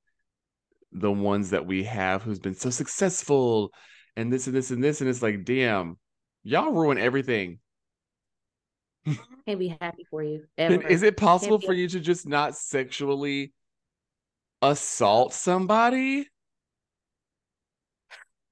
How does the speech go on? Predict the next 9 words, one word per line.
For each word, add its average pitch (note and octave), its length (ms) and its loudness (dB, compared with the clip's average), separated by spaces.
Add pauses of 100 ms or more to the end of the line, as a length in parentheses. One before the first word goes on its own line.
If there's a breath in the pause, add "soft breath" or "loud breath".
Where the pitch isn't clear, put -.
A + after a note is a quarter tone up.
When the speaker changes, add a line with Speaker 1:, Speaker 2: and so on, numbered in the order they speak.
(280)
Speaker 1:
Is G#3+ 240 6
Speaker 2:
It's - 0 -
Speaker 1:
that A#3 160 6
Speaker 2:
just B3+ 160 2
like, - 0 -
Speaker 1:
possible? D3 540 4 (280)
<laughs> - 1200 -6
Speaker 2:
why A#3 460 2
is, A3+ 240 2